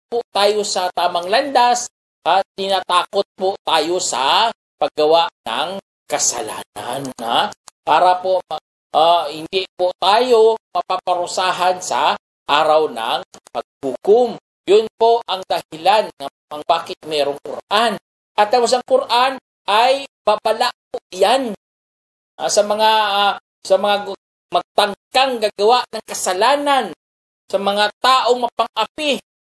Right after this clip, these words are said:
Ha? Binibigyan na po tayo ng babala ng Diyos na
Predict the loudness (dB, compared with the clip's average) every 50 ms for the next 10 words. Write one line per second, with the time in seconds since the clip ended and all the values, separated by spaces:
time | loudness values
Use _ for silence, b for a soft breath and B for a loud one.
0 | _ _ -8 -6 -6 -6 -8 -12 _ _ _ _ _ _ _ -6 -2 -2 -2 -2
1 | -2 -6 -8 -2 0 2 2 2 0 -2 -2 0 -2 -2 -2 0 0 0 2 2
2 | 2 0 0 -2 -2 -4 -4 -4 -6 -6 -8 -4 -4 -4 -2 0 -2 -2 0 -2
3 | -4 -6 _ -10 -10 -10 -12 -14 _ 0 2 4 4 2 0 -4 -6 -8 -10 -14
4 | _ _ _ _ _ _ _ _ 0 2 2 2 2 2 2 0